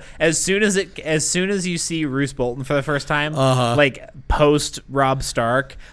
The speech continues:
Speaker 1: I paused and was like, "Okay, that's not Stannis, by
Speaker 2: Yeah,
Speaker 1: the way."
Speaker 2: yeah, yeah,
Speaker 1: And
Speaker 2: yeah.
Speaker 1: Carter was like, "Oh, thank God, thank you." I was like, "How the
Speaker 2: <laughs>
Speaker 1: fuck did he get over here so quickly?"
Speaker 2: Yeah, yeah, yeah.
Speaker 1: <laughs> I was like, "Yeah,
Speaker 2: Um,
Speaker 1: that's
Speaker 2: I
Speaker 1: not
Speaker 2: definitely did
Speaker 1: Stannis."
Speaker 2: have to explain to some of the characters were, uh, like, she thought that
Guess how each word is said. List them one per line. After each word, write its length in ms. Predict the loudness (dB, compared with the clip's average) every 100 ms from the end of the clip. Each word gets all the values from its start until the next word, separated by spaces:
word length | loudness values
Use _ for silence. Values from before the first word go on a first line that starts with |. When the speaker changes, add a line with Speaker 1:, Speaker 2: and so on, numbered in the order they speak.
| -2
Speaker 1:
I 140 | 0
paused 420 | 4 4 6 4
and 100 | 0
was 140 | -2 0
like, 240 | 0 0
"Okay, 240 | 0 0
that's 340 | 0 0 0 -2
not 360 | -2 0 0
Stannis, 540 | -2 -2 -2 0 -2 -2
by 160 | 0
Speaker 2:
Yeah, 160 | 2 2
Speaker 1:
the 40 |
way." 80 | 2
Speaker 2:
yeah, 160 | 2 2 2
yeah, 140 | 2 2
Speaker 1:
And 80 |
Speaker 2:
yeah. 160 | 2 2
Speaker 1:
Carter 260 | 4 6 6
was 120 | 6
like, 200 | 4 2 -6 -16 -8 4
"Oh, 180 | 4 6
thank 340 | 4 2 2
God, 300 | 0 0 2
thank 300 | 4 4 4
you." 100 | 2
I 80 | 4
was 120 | 6
like, 120 | 4
"How 200 | 4 4
the 100 | 6
Speaker 2:
<laughs> 0 |
Speaker 1:
fuck 480 | 4 0 6 6 6
did 140 | 2 2
he 220 | 2 4
get 160 | 6
over 280 | 8 8 8
here 300 | 4 4 2
so 240 | 2 2 2
quickly?" 320 | 0 2 4
Speaker 2:
Yeah, 180 | 6 6
yeah, 220 | 6 4
yeah. 300 | 4 2 -2
Speaker 1:
<laughs> 80 | -8
I 40 | -10
was 80 | -4
like, 120 | 2
"Yeah, 320 | 6 8 8
Speaker 2:
Um, 60 | 6
Speaker 1:
that's 100 | 4
Speaker 2:
I 80 | 4
Speaker 1:
not 80 | 8
Speaker 2:
definitely 380 | 8 8 6 2
did 180 | 4 4
Speaker 1:
Stannis." 40 |
Speaker 2:
have 160 | 4 2
to 120 | 0
explain 440 | -2 -2 -4 -2 0
to 180 | 0 -2
some 160 | -4
of 60 | -4
the 60 | -2
characters 500 | -2 -2 -2 -4 -4
were, 480 | -2 0 0 0 -2
uh, 120 | -2
like, 220 | 0 -2 -6 -20 -16
she 240 | -8 -4 -2
thought 480 | 4 6 6 2 0
that 240 | 0 0